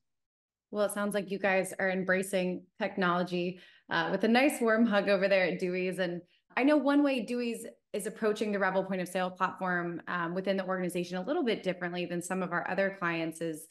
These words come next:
that you actually use guided self installations. Um, I know one of your colleagues actually shared the quote that everyone in our company opened a box when referring to the actual installation, which we love.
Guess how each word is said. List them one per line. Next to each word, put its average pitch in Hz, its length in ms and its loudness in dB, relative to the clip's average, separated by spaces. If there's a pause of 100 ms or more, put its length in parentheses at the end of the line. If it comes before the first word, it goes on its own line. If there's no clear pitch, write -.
(160)
that 196 60 2
you 185 140 4
actually 196 340 0
use 175 600 -4
guided 185 400 2
self 170 320 -2
installations. 156 880 -4 (440)
Um, 180 280 2
I 190 80 4
know 208 320 4 (100)
one 208 220 0
of 190 80 -2
your 190 100 0
colleagues 185 320 0
actually 175 280 -2
shared 180 260 -4
the 170 60 -4
quote 175 340 -2
that 180 240 -6
everyone 220 340 4
in 208 60 2
our 190 140 0
company 196 420 -4
opened 185 240 0
a 180 60 -2
box - 520 -2
when 180 140 0
referring 165 600 -2
to - 120 -4
the 170 160 2
actual 165 300 -2
installation, 165 720 -4
which 175 180 -6
we 170 60 -6
love. - 240 -8